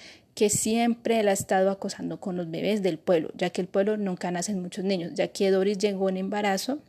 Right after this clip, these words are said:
Aquí se nota que la sangre de los bebés reportaliza la, el talento de cada persona. Bueno, lo bueno del, de la, del capítulo es que es interesante, ya que nos resuelven muchas dudas,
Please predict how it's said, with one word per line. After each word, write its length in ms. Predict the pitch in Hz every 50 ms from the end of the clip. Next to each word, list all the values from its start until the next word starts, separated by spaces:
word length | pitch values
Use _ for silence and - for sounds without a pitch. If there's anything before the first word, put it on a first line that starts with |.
| - - -
Aquí 440 | - 196 - - - 190 190 226
se 240 | - - - 190 180
nota 260 | 180 175 160 - 180
que 320 | 175 - - - 214 175 185 - _ _ - - - - - - - - -
la 120 | - 208
sangre 300 | 202 - 214 190 185 196
de 60 | 190
los 100 | 202 208
bebés 340 | 190 190 185 202 226 - - _ _ -
reportaliza 1000 | 247 196 - 214 208 202 196 196 - 196 196 - - 190 180 185 180 - 190 - 247 302 294 -
la, 280 | 190 185 180 190 208 - - - - - - - - _ _ _ _ _ _ _ _ _ _ - - _ _ -
el 140 | 233 208
talento 400 | - 226 220 202 202 196 - -
de 100 | 226 220
cada 260 | - - 226 - - -
persona. 380 | 190 180 - - - 165 165 - - - - - - - - - - _ _ _ _ _ _ _ _ _ - - - -
Bueno, 220 | 190 180 160 - -
lo 220 | 185 196 202 196
bueno 300 | 196 208 208 208 220 233
del, 160 | 240 233 226
de 100 | 226 226
la, 160 | 202 185 165 -
del 200 | - 196 196 -
capítulo 560 | 190 - - 196 - - 226 233 226 233 - - _ - 196
es 160 | 202 196 -
que 220 | - - 196 - - -
es 80 | 196
interesante, 680 | 202 202 190 - 190 175 170 170 170 156 160 - 196 190
ya 120 | 180 160
que 160 | - - 185
nos 340 | 170 170 175 175 - - - -
resuelven 420 | - 190 - - 175 185 175 175
muchas 320 | 180 170 - - 185 175 160
dudas, 360 | 175 170 175 - 247 - -